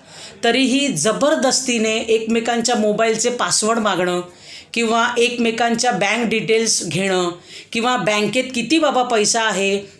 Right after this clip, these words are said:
तो चुकीच्या पद्धतीने त्याची डिमांड करणं ही एक प्रकारची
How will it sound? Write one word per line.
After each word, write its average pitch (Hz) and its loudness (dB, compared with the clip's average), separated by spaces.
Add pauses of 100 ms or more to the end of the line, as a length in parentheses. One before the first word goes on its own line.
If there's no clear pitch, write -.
(160)
तो 302 2 (120)
चुकीच्या 320 0
पद्धतीने 269 0
त्याची 262 0
डिमांड 220 0
करणं 202 0 (300)
ही 269 -2
एक 277 0
प्रकारची 240 0